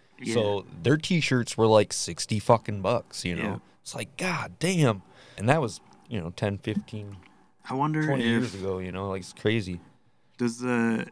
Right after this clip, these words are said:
Speaker 1: if you're a major label artist, do you, does the label that you're on get a cut of your gross merch sales?
Speaker 2: Unsure. I know that, like, okay, think about it like this. Like, back in the day, you'd order,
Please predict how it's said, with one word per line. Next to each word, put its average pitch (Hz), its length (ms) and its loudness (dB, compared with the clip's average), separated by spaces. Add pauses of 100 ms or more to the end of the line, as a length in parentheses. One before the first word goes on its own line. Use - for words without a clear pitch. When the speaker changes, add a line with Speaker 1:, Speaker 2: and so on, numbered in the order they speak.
(140)
Speaker 1:
if 110 160 -6
you're 139 220 4
a 123 60 4
major 113 340 2
label 104 360 0
artist, 98 640 -6 (160)
do 104 120 -6
you, 104 560 -2 (580)
does 107 220 -4
the 110 100 -2
label 104 400 0
that 113 180 0
you're 104 220 -2
on 113 380 -2
get 104 320 -4
a 107 80 -6
cut 117 360 -6 (180)
of 104 180 -6
your 104 340 -2 (580)
gross 104 400 -6
merch 98 360 -10
sales? 139 460 -10
Speaker 2:
Unsure. 98 600 -2 (480)
I 110 160 4
know 117 360 8
that, 110 420 8 (420)
like, 113 160 2
okay, 107 220 2
think 143 200 0
about 123 220 6
it 101 80 0
like 92 300 -4
this. - 380 -4 (640)
Like, 101 180 2
back 110 260 8
in 113 60 0
the 101 100 0
day, 101 300 6
you'd 98 200 0
order, 101 560 2